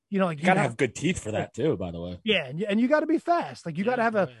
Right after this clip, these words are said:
Speaker 1: you know, some of these motherfuckers that eat watermelon, like, they just go, like, vroom, and they fucking clear a whole section of it.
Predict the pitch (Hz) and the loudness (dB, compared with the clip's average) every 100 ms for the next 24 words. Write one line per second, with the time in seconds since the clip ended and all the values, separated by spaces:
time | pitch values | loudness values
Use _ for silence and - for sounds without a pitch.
0 | 135 - _ - 294 339 - 392 480 320 | -20 -20 _ 0 2 2 2 4 4 4
1 | 320 277 190 311 285 269 214 240 220 185 | 4 4 2 2 2 0 0 0 -2 4
2 | 269 359 349 349 359 349 359 285 285 285 | 4 4 2 0 0 0 -2 0 -6 -6
3 | - 233 220 170 170 269 320 285 247 247 | -6 -4 -4 -6 -2 0 0 -2 -2 -2
4 | 214 262 247 226 - 269 202 220 208 269 | -2 -6 -8 -8 -4 -2 -2 -4 -6 -6
5 | 277 - 185 143 123 | -8 -8 -8 -10 -12